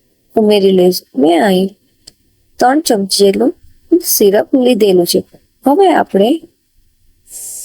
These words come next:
પાણી ઉમેરી લઈશું. પાણી મેં આખો ગ્લાસ ઉમેરેલું છે.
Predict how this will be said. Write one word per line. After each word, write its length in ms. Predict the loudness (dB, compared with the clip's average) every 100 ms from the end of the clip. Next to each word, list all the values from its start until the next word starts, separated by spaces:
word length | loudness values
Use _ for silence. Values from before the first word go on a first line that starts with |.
| -18 -20 -20 _ _ _
પાણી 360 | -2 0 0 2
ઉમેરી 400 | 2 2 2 2
લઈશું. 500 | 2 0 0 -2 -4 _ _ _ _ _ _ _ _ _ _ _ _ _ _ _ _ _ _ -4
પાણી 260 | -2 0
મેં 200 | 0 -2 -4
આખો 240 | -6 -4 -2
ગ્લાસ 520 | 0 0 0 -4 -10 _ _
ઉમેરેલું 600 | 0 2 2 2 4 2
છે. 240 | 0 -4